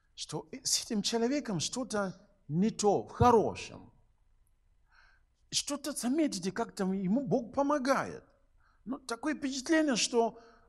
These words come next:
мы все мучаемся, мучаемся, а он просто Богу включается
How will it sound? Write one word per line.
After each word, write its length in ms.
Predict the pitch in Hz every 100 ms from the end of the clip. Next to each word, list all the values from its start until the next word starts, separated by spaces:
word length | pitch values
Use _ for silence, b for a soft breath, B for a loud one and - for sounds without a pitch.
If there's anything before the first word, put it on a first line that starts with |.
| -
мы 220 | 175 196
все 440 | 160 202 220 214 - - - -
мучаемся, 640 | 156 285 - 233 190 196
мучаемся, 640 | 190 285 220 190 156 156 135 b b b b
а 160 | 185 220
он 480 | 302 415 392 196 123 - _ -
просто 300 | 370 370 277
Богу 260 | 190 247 175
включается 640 | 156 220 180 101 85 -